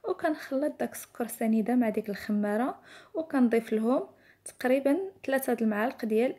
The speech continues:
الزيت او جوج معالق يكونوا عامرين مزيان، جوج معالق كبار. ودابا غادي نبقى نضيف، آه، دقيق الفورس،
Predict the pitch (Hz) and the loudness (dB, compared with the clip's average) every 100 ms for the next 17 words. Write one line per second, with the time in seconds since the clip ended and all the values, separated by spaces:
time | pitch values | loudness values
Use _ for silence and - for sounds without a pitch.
0 | - 196 185 196 202 - - _ _ _ | -4 -4 -2 -4 -4 -12 -20 _ _ _
1 | _ _ _ _ _ _ _ _ _ _ | _ _ _ _ _ _ _ _ _ _
2 | _ _ _ _ _ _ - 254 277 240 | _ _ _ _ _ _ 0 2 2 2
3 | 240 214 208 294 - 247 240 233 220 208 | 2 2 2 -4 -4 -6 -2 -2 0 -2
4 | 208 202 185 202 202 208 202 202 208 - | 0 -2 -2 -4 -2 -2 -2 -4 -8 -14
5 | - 190 190 - - _ _ _ _ _ | -10 -6 -6 -8 -18 _ _ _ _ _
6 | _ _ _ _ _ _ _ _ _ - | _ _ _ _ _ _ _ _ _ -20
7 | _ _ 330 302 247 247 247 233 226 226 | _ _ 0 2 4 2 2 0 0 -2
8 | 214 214 202 - 214 240 - 214 196 190 | -2 0 0 2 2 2 -2 0 0 -2
9 | - - 202 - 196 - 220 269 - | -8 -4 -4 -4 -8 -4 -4 -4 -8